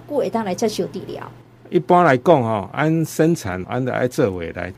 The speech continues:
Speaker 2: 啊，坐月子一般来讲拢是爱六礼拜。主要是安怎较要六礼拜呢？就是讲你这个生完产后，这规个子宫是足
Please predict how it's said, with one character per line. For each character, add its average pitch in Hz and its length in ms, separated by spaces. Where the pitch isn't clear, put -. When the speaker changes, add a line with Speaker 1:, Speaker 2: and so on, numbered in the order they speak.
Speaker 2:
啊， - 80
坐 175 240
月 175 160
子 117 160
一 135 80
般 143 240
来 120 140
讲 135 240
拢 131 160
是 92 300
爱 117 220
六 98 280
礼 120 180
拜。 - 220
主 185 140
要 135 160
是 101 220
安 143 180
怎 151 160
较 - 60
要 143 80
六 123 220
礼 104 200
拜 87 200
呢？ 90 120
就 98 140
是 92 200
讲 147 200
你 151 100
这 143 180
个 127 360
生 151 240
完 147 120
产 95 240
后， 107 240
这 143 120
规 117 220
个 107 60
子 120 200
宫 127 180
是 92 100
足 104 140